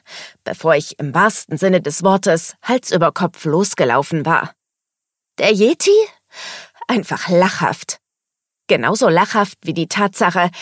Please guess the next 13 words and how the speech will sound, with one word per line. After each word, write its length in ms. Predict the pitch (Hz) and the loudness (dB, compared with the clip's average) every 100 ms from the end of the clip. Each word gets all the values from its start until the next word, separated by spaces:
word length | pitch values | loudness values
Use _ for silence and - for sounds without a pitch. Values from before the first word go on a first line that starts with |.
| - - | -16 -14
dass 180 | - - | -6 -4
offensichtlich 680 | - - 196 180 - 147 - _ | -4 -2 -2 -2 -2 -6 -6 _
Aliens 600 | 175 220 170 160 175 170 | -4 -2 0 2 0 -2
in 160 | - 139 | -8 -6
Colorado 520 | 185 175 180 180 170 | 0 2 4 2 2
gelandet 400 | 170 175 170 170 | 2 2 2 2
waren. 360 | 185 180 175 170 _ _ _ _ _ _ _ _ _ _ | 2 2 0 -8 _ _ _ _ _ _ _ _ _ _
Mein 180 | 240 214 | -2 0
einziger 500 | - 226 - 208 185 | 0 -2 -2 0 0
Trost 420 | - 208 214 - | 2 0 0 -2
bestand 400 | 123 - 185 175 | -4 0 0 0
momentan 440 | 180 175 190 185 | 0 0 0 0
darin, 400 | 180 202 185 180 | 2 2 2 0